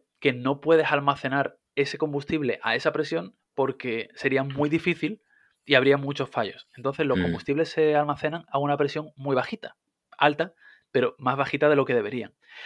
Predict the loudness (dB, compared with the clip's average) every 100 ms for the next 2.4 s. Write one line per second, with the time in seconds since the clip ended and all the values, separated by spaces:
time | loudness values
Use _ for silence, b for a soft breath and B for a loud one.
0 | B -2 -2 0 -6 -6 -6 -4 -2 -2
1 | -2 0 0 0 -4 _ _ _ _ -4
2 | -4 -6 -8